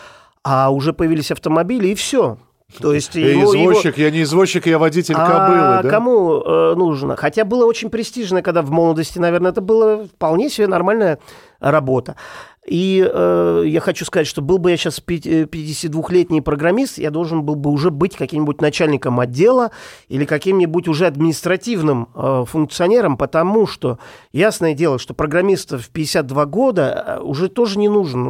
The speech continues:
Speaker 1: Нужен программист, которому двадцать лет, который... э, то есть, м, э, глупо думать, что есть какая-то профессия, которая вот выучился и теперь сел и поехал. Ничего подобного.
Speaker 2: Билл Гейтс опровергает, между прочим. Вот, э, нач-, тоже программист, тоже
Speaker 1: Ну,
Speaker 2: первый.
Speaker 1: он, я думаю, что в-,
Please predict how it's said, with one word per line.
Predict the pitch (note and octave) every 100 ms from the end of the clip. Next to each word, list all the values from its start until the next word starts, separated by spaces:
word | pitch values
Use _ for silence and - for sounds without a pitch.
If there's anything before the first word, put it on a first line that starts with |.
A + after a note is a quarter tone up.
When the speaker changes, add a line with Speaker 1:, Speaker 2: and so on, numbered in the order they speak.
| C#3
Speaker 1:
Нужен | E3 D#3
программист, | D3+ D#3+ F3 A3 -
которому | - E3+ F3
двадцать | F#3 F3 -
лет, | C4 D#3+
который... | - - F3+ E3+ C#3+ - - - -
э, | - E3 D#3 D#3
то | D#3
есть, | C#3 -
м, | C#3 C#3+
э, | C#3+ C#3+ D3+
глупо | D3+ A3+ E3
думать, | D3+ B3+ A3+
что | -
есть | E3+
какая-то | F3+ F3+ E3
профессия, | C#3+ C#3+ C#3 B3+ C#4 - B2 - -
которая | - C3 D#3
вот | D3+
выучился | D#3+ E4 D#4+ - F#3 -
и | - -
теперь | B3+ G3+ F3+ F3 C#3
сел | - A#3 G#3+
и | D3+
поехал. | - D#3 C3+ B2+ A#2+
Ничего | C3 E3+ G#3 A3 - F#3
подобного. | - E3 D#3 C3 B2
Speaker 2:
Билл | B2+ D3 E3
Гейтс | C#3 F#3+ G#3 E3+
опровергает, | D3 D3 D3+ C#3+ B2+ G2
между | G#2 F#2+ E2+
прочим. | F2+ F2 G2+
Вот, | B2 E3 F#3
э, | D3+
нач-, | C#3+ D#3 - D#3+ C#3 C3+
тоже | B3 C#3+
программист, | B2 A2 A#2 G#2+ F2 - -
тоже | - E3+ E3+
Speaker 1:
Ну, |
Speaker 2:
первый. | A#3+ D#4+ D4+ C#4 - _
Speaker 1:
он, | G3+ D4
я | B3+ B3+
думаю, | C4+ C#4 B3+
что | - A#3+
в-, | F#3+